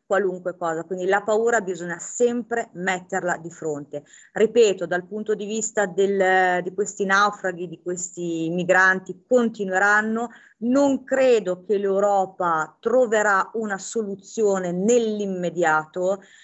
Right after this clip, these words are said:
ma, mm, ce ne occuperemo di risoluzioni, deduco, dal prossimo anno, non prima. E sul fatto che probabilmente noi non sganciamo soldi,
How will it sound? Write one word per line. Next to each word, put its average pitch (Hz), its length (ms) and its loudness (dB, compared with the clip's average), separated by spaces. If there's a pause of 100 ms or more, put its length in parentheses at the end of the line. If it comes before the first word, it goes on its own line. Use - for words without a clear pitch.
(180)
ma, 226 680 2
mm, 170 220 -12
ce 254 160 0
ne 240 80 -2
occuperemo 226 720 0
di 196 200 -2
risoluzioni, 240 1400 -2 (140)
deduco, 233 580 -2
dal 220 240 2
prossimo 226 600 -4
anno, 143 520 -6 (180)
non 226 800 4
prima. 151 380 -4 (280)
E 285 180 0
sul 302 300 -6
fatto 202 360 -2
che 185 120 -10
probabilmente 180 760 -6
noi 185 260 -2
non 220 160 0
sganciamo 196 600 -2
soldi, 175 680 0